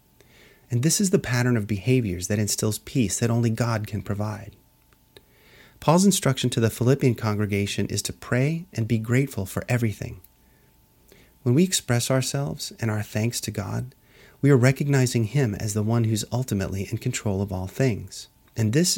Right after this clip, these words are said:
recognition is the basic foundation of our trust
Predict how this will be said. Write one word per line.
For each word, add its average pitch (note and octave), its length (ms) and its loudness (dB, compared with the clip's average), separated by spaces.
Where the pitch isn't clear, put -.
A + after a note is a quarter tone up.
recognition C3+ 680 2
is G2+ 160 -2
the G2+ 80 -2
basic C3 480 0
foundation A2 640 -2
of G2+ 140 -4
our G2 140 -4
trust - 480 -4